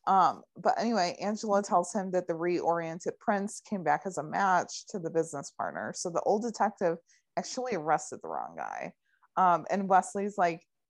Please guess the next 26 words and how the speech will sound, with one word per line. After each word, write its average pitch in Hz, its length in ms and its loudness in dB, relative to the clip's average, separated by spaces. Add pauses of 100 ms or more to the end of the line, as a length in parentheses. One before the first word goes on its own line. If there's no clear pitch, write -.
(440)
"Did 196 160 0
we 175 140 -4
just 262 220 -4
exonerate 175 720 0
a 170 80 -2
man 151 320 -2
who 190 140 -10
wasn't 156 360 -2
even 170 120 -8
my 165 160 -6
client? 180 480 -2 (420)
I 196 80 2
knew 208 220 4
I 196 120 6
was 151 220 -6
good, 131 400 0
but 170 140 -2 (160)
damn." 143 640 -2 (1200)
And 196 180 -4
all 202 200 2
I 214 100 2
have 214 200 -2
to - 80 -18
say 190 160 -4
is 180 160 -4
yes. - 580 -4